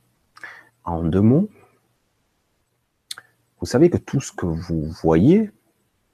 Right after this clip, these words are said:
tout ce que vous ressentez de votre vie, à l'extérieur, soi-disant à l'extérieur de vous, c'est ce que vous croyez de,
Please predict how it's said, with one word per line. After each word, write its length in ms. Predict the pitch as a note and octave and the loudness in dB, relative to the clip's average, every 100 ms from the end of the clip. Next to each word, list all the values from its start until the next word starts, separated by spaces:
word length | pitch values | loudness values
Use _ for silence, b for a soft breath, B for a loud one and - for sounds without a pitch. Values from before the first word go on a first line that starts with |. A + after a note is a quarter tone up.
| _ _ _ _ _ _ _ _ _ | _ _ _ _ _ _ _ _ _
tout 160 | - B2 | -2 -2
ce 140 | A2+ | -2
que 100 | - | -4
vous 180 | E2 E2+ | -2 0
ressentez 800 | D#2 - F#2 - A2+ C3 - F3+ | 0 0 0 -2 -4 -4 2 2
de 100 | C3 | 4
votre 360 | F2 E2+ - A2 | 2 -2 -2 0
vie, 320 | B2 E3+ G3 B B B B B | 2 2 0 B B B B B
à 80 | F2 | -6
l'extérieur, 640 | D#2+ - - E2 F#2+ G#2+ | -6 -8 -8 -4 -2 -2
soi-disant 560 | - - A#2+ F#2+ A2 G#2+ | -2 0 0 2 0 -2
à 60 | C2 | -4
l'extérieur 560 | C2+ - D#2 D2+ D2+ | -6 -10 -8 -6 -6
de 100 | F2 | -4
vous, 380 | G#2 C3 F3+ F#3+ b b _ _ _ | -2 -2 -2 -4 b b _ _ _
c'est 140 | - A#2 | -8 -8
ce 80 | |
que 120 | - A2+ | -4 -4
vous 180 | A2+ | -2
croyez 640 | G#2+ - B2+ G#2 F#2 E2 - _ _ _ _ - | -6 -2 0 0 -2 -6 -12 _ _ _ _ -14
de, 460 | D#2+ F#2 E2 D#2+ | -8 -6 -4 -6